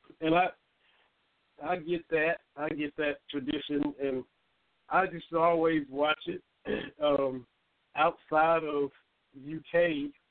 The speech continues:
basketball, I'm pretty used to watching playoffs and championships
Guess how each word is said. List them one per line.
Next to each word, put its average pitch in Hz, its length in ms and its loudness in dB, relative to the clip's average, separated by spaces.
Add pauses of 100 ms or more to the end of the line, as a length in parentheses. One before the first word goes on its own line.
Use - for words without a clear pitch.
basketball, 135 760 -4 (1040)
I'm 143 100 -6 (140)
pretty 175 200 -4
used 170 320 -4 (100)
to 208 80 -4
watching 175 600 0 (140)
playoffs 170 460 0 (140)
and 139 220 -6 (540)
championships 175 640 -2